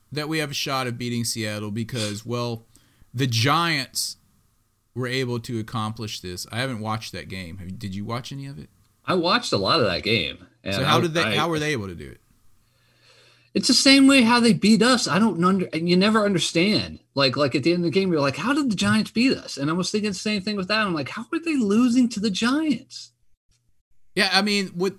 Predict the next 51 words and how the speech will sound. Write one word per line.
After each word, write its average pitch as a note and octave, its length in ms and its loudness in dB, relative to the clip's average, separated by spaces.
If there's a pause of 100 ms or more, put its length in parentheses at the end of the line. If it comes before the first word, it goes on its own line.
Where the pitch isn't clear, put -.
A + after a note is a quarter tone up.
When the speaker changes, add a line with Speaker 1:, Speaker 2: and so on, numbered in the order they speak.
Speaker 1:
I C#3+ 100 0
know G#3+ 160 0
how A#3 120 0
the E3+ 100 0
Giants D#3+ 380 -2
beat D#3+ 200 -2
us D3+ 140 -4
the A2+ 60 -14
first F3+ 300 -4
time C3+ 240 -4
is A#2 80 -8
'cause C3 200 -10
we B2+ 100 -8
went B2 180 -8
for B2 80 -14
that G#2+ 220 -8
stupid A#2+ 360 -8
two-point A#2 400 -6
conversion, A2+ 460 -8
which G2 140 -12
I G2 80 -10
still A2 480 -8
talk - 340 -14
about F#2 220 -12
every F2+ 200 -12
week, F#2 280 -12
saying F2 240 -14
it C#2+ 80 -18
was - 100 -18
dumb. F#2+ 200 -14
Speaker 2:
Right. E2 260 -6 (520)
Yeah, - 200 -4 (140)
yeah. - 200 -16 (560)
Speaker 1:
But G#3 120 -4
I A#3+ 140 -2
would C#4 140 -4
say G#3 280 0
that F#3 200 -2
on, E3+ 300 -4 (100)
we're E3 360 -6
about D3+ 520 -4
on C#3 280 -4
par C3+ 280 -4
with B2+ 140 -8
the A#2+ 60 -10
Giants, A2+ 440 -6
even A2+ 200 -4
though A2+ 120 -4
they G#2+ 100 -8
swept G#2+ 360 -10
us. - 300 -12